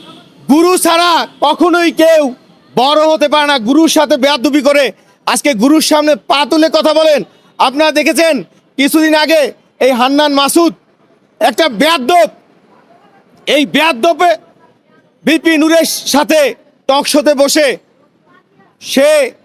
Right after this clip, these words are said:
বিপি নূরের কথার মধ্যেই সে আটকে দিয়ে বিপি নূরের সাথে বেয়াদবি করেছে। এবং দেখেন আল্লাহর, আল্লাহর কি নিম-, নির্মম পরিহাস। গতকালকে দেখেছেন না, এই হান্নান মাসুদ কিন্তু already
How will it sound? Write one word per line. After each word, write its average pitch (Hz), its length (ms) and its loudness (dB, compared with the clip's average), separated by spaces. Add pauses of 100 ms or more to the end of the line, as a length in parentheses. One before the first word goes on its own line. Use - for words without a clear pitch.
(140)
বিপি 262 360 0
নূরের 269 320 0
কথার 277 420 0
মধ্যেই 269 400 0
সে 269 280 0 (300)
আটকে 277 360 -2
দিয়ে 269 220 0
বিপি 247 280 -4
নূরের 254 320 0
সাথে 254 240 0
বেয়াদবি 247 440 -2
করেছে। 240 440 0 (800)
এবং 311 260 0
দেখেন 320 340 0
আল্লাহর, 302 380 -2 (420)
আল্লাহর 302 300 0
কি 320 140 -2
নিম-, 294 340 0 (120)
নির্মম 302 420 0 (600)
পরিহাস। 302 600 0 (360)
গতকালকে 294 440 0
দেখেছেন 285 360 0
না, 339 180 2 (420)
এই 262 140 2
হান্নান 277 420 0
মাসুদ 277 360 -2
কিন্তু 285 220 0
already 285 360 0